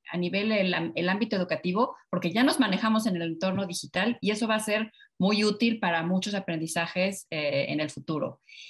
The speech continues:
Y el otro, en la formación que dimos nosotros a docentes,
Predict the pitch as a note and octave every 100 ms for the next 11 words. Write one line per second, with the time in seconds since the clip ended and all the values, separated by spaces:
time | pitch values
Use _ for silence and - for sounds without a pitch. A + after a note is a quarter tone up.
0 | - - B3+ C#4+ E4+ F#4 G4 G4 - A#3+
1 | A#3+ A#3 C4 B3+ C4 - F4+ G4 F#4+ D#4
2 | D4+ D4+ C4+ A#3+ A#3+ A#3 G3+ D#3+ - F3
3 | E3 A3+ B3 -